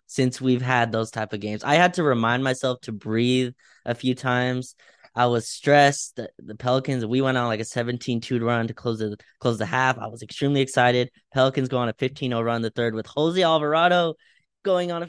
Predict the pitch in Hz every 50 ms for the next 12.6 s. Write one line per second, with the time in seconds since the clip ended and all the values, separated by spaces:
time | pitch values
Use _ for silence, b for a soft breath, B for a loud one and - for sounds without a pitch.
0 | 113 151 175 175 160 - - _ _ 143 143 147 143 - 180 170 - 160 - -
1 | 143 139 135 135 - _ 147 139 139 139 139 139 135 120 117 104 120 127 127 131
2 | 135 131 123 127 123 123 117 120 117 104 104 123 - 127 - 127 127 123 123 123
3 | 123 120 - _ _ _ - 123 120 120 120 117 127 - 117 123 120 - 127 120
4 | 113 117 117 117 117 110 - - 113 113 110 107 117 113 107 92 101 - 113 113
5 | - - 110 107 107 107 104 - - 110 107 - - b b b b b b b
6 | b b b b _ _ _ _ _ _ _ _ - 123 127 - 135 147 143 127
7 | 123 120 135 151 156 151 147 151 143 131 120 139 147 139 143 160 151 123 131 139
8 | - 165 151 139 127 131 139 147 143 143 139 131 131 139 147 160 - - 139 127
9 | - - 127 123 123 123 131 139 139 135 127 127 131 127 - - 135 139 139 131
10 | 131 135 135 135 135 131 127 123 127 135 - - 143 151 156 147 139 127 156 160
11 | 170 190 170 160 165 180 190 180 - 196 170 170 - - 170 175 - 151 151 160
12 | 147 131 139 151 156 160 165 165 165 165 160